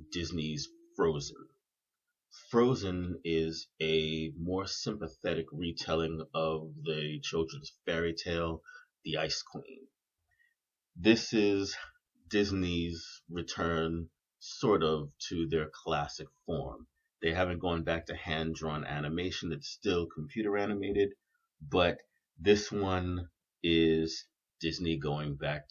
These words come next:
to being a musical. How did that work? Some success, some failure.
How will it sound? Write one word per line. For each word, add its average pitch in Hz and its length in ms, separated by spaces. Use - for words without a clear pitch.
to 71 320
being 71 300
a - 20
musical. 76 800
How 80 200
did 73 160
that 98 260
work? 113 300
Some 101 320
success, - 680
some 76 680
failure. - 500